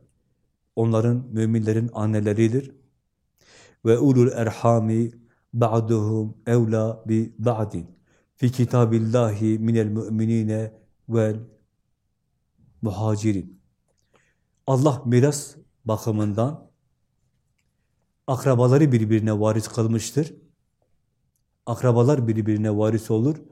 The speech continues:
Müminler ve muhacirler varis değildir. Allah'ın kitabında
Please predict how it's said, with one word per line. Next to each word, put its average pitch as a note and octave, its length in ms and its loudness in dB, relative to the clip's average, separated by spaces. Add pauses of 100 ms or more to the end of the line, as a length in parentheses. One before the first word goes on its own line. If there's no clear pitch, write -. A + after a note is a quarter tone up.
(300)
Müminler A#2+ 680 2
ve A#2+ 80 0
muhacirler A2+ 760 -2 (200)
varis C3 400 2
değildir. D#2+ 540 -4 (960)
Allah'ın C3 360 2
kitabında A#2 880 -4